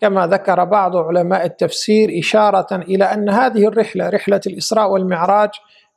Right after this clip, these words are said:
إنما استهلكت جزءا من الليل ولم تستهلك الليل كله. وذهب بعض أهل العلم أنها جاءت للتأكيد، لتأكيد هذا المعنى، أي أن هذه الرحلة كانت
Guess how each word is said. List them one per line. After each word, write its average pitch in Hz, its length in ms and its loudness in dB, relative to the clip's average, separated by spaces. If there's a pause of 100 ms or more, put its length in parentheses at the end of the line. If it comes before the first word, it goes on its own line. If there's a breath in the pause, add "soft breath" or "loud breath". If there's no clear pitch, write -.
إنما 214 300 2
استهلكت 208 680 0
جزءا 196 540 -2
من 170 300 -2
الليل 170 460 2
ولم 185 260 0
تستهلك 180 600 -2
الليل 170 320 2
كله. 233 400 0 (460 soft breath)
وذهب 226 680 2
بعض 202 240 0
أهل 196 240 -2
العلم 214 480 -2
أنها 202 360 0
جاءت 208 440 2 (220)
للتأكيد، 226 840 0 (1120 soft breath)
لتأكيد 196 640 0
هذا 185 320 2
المعنى، 175 500 -2 (360)
أي 180 240 2
أن 190 160 2
هذه 185 400 2
الرحلة 190 380 0
كانت 180 440 0